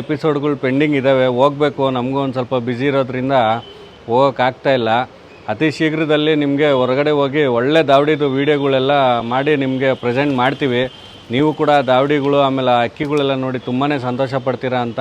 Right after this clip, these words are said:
ಅಂದ್ಕೊಂಡಿದ್ದೀವಿ. ಹಂಗಾಗಿ ಫ್ರೆಂಡ್ಸ್, ಈಗ ನಮ್ಮ ಮನೆಯಿಂದನೇ ಒಂದು ವೀಡಿಯೋ ಮಾಡೋಣ ಅಂಥೇಳಿ ಮಾಡ್ತಾಯಿದ್ದೀವಿ. ಬನ್ನಿ ಫ್ರೆಂಡ್ಸ್, ಇವತ್ತಿನ ಎಪಿಸೋಡ್ ನೋಡೋಣ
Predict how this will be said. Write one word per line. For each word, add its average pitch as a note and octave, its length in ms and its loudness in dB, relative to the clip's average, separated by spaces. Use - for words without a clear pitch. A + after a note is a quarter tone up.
ಅಂದ್ಕೊಂಡಿದ್ದೀವಿ. A#2 640 -4
ಹಂಗಾಗಿ C#3 400 0
ಫ್ರೆಂಡ್ಸ್, C#3+ 300 -2
ಈಗ C3 60 -2
ನಮ್ಮ A#2 180 -4
ಮನೆಯಿಂದನೇ D#3 440 0
ಒಂದು C#3+ 180 -2
ವೀಡಿಯೋ D3 260 2
ಮಾಡೋಣ C3+ 220 -2
ಅಂಥೇಳಿ C3+ 360 0
ಮಾಡ್ತಾಯಿದ್ದೀವಿ. C3+ 560 2
ಬನ್ನಿ C#3+ 240 2
ಫ್ರೆಂಡ್ಸ್, C3+ 300 -4
ಇವತ್ತಿನ A#2+ 340 -4
ಎಪಿಸೋಡ್ C3 400 -4
ನೋಡೋಣ A#2+ 280 -2